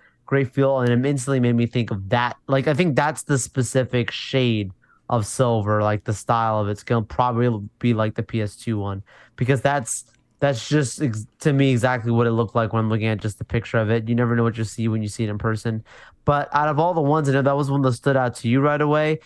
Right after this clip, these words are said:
It made me feel just reminiscent. I think it's a beautiful design.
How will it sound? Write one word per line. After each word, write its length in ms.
It 120
made 240
me 260
feel 280
just 240
reminiscent. 720
I 180
think 240
it's 160
a 40
beautiful 360
design. 640